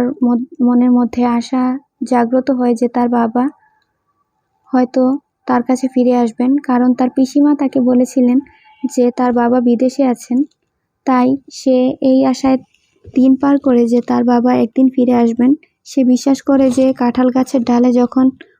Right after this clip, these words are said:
হলদে পাখিটা এসে বসবে, তখন তার বাবা ফিরে আসবেন। এবং গল্পের শেষের দিকে হলদে পাখিটা এসে বসেছিল ডালে এবং মিনু দৌড়ে গিয়েছিল তার বাবার সাথে দেখা করার জন্য।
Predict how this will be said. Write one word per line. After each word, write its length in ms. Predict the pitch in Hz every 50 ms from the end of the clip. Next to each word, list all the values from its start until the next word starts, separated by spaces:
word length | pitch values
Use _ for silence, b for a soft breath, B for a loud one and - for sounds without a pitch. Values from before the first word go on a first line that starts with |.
| _ _ -
হলদে 220 | 254 254 247 277 277
পাখিটা 380 | - 269 254 - - 247 269
এসে 200 | 262 254 262 262
বসবে, 380 | 233 233 240 247 247 240 262 269 269
তখন 340 | - 262 247 - - 262 262
তার 160 | 254 262 254
বাবা 240 | 240 240 233 240 254 254
ফিরে 260 | - 247 240 247 247
আসবেন। 360 | 240 233 226 - - 247 262 311 - _ _ _ _ _ _ _ _ _ _ _ _ _ _ _ _
এবং 320 | - 247 240 233 247 247 254 269 285 311 320 _ _ _ _ _ _ _ - - -
গল্পের 420 | - 269 262 262 247 - 269 262 262 254 -
শেষের 400 | - - 269 269 262 - 294 269
দিকে 300 | 262 294 277 - - 254 254 285 311 - _ _ _ _ _ -
হলদে 220 | 269 262 254 277
পাখিটা 420 | 269 - 262 262 - - 262 294 269 269 262 262
এসে 200 | 262 254 - 277 254
বসেছিল 520 | 240 254 247 - 285 269 - - 254 233 240 254 - b b b b b -
ডালে 340 | 262 247 247 240 240 240 254 262 - - - -
এবং 220 | 254 240 247 254 254 254
মিনু 260 | 254 254 247 240 247 247
দৌড়ে 340 | 226 247 247 247 254 262 277
গিয়েছিল 400 | 262 277 277 285 269 - 285 269 262 254
তার 200 | - 247 247 254 262 - _ _ _ _ _ _ _ -
বাবার 320 | 247 247 240 247 254 262
সাথে 340 | 254 - - - 254 - 277
দেখা 280 | 247 269 254 240 - 269 262
করার 260 | - 262 254 254 254
জন্য। 240 | 247 254 240 240